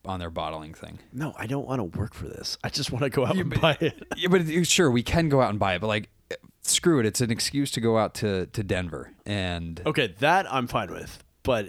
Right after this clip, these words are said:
Speaker 2: it has to be tied into skiing. And
Speaker 1: True. Yeah, if we're, ah, you're right. If we're lucky, they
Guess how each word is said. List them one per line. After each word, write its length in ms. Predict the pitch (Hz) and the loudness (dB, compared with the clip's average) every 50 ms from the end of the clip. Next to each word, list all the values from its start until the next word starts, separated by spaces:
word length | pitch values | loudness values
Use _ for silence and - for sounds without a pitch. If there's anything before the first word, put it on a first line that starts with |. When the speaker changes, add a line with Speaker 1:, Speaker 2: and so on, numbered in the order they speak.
| - | -6
Speaker 2:
it 80 | 117 - | -8 -6
has 200 | - 135 131 - | -6 -6 -6 -6
to 60 | - | -8
be 60 | 143 | -8
tied 220 | - - 120 113 110 | -6 -4 -2 -2 -2
into 140 | 107 107 101 | -2 -2 -4
skiing. 440 | - - - 85 - - 85 92 - _ - | -4 -6 -6 -8 -10 -10 -12 -14 -16 _ -10
And 400 | 120 107 101 92 87 85 85 80 - _ _ - - 104 - - - - - - | -10 -8 -8 -8 -10 -10 -12 -14 -16 _ _ -10 -8 -8 -8 -8 -10 -16 -12 -8
Speaker 1:
True. 600 | - - - - 139 120 104 87 73 71 - - - _ _ _ _ _ _ _ _ _ _ _ _ _ | -6 -6 -2 0 2 2 2 2 -2 -6 -10 -14 -18 _ _ _ _ _ _ _ _ _ _ _ _ _
Yeah, 300 | 123 123 127 120 110 101 | 0 2 4 4 4 2
if 180 | 98 113 - - | 0 0 0 0
we're, 100 | 147 - | -2 -2
ah, 140 | - - - | -2 -6 -10
you're 200 | 90 87 90 90 | -8 -8 -8 -6
right. 280 | 82 85 90 107 110 95 | -4 -2 -2 0 0 0
If 140 | 80 - - | -2 -2 0
we're 80 | 117 | 0
lucky, 720 | 123 113 92 85 80 87 - - 113 117 123 135 135 131 - | 0 0 -2 -2 -2 -4 -4 -2 -2 -2 0 -2 -4 -6 -8
they 540 | 95 95 101 95 95 95 92 90 90 - | -6 -4 -2 -2 -2 -2 -2 -4 -4 -6